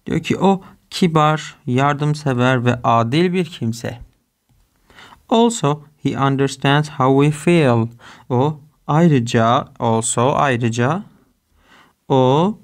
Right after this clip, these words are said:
how we feel, nasıl hissettiğimizi understand, anlar. Yani bizim duygularımızı, hislerimizi anlar anlamında söylüyor.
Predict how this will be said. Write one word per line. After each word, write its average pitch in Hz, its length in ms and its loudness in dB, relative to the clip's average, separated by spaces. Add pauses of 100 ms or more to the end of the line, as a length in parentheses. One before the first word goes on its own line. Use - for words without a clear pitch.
(340)
how 196 400 0
we 208 200 0
feel, 190 400 2
nasıl 196 320 0
hissettiğimizi 180 1300 -2 (500)
understand, 147 720 2 (120)
anlar. 135 720 -2 (440)
Yani 120 280 2
bizim 117 280 2
duygularımızı, 110 680 0
hislerimizi 117 680 -2
anlar 151 560 -2
anlamında 117 560 -4
söylüyor. 113 460 -6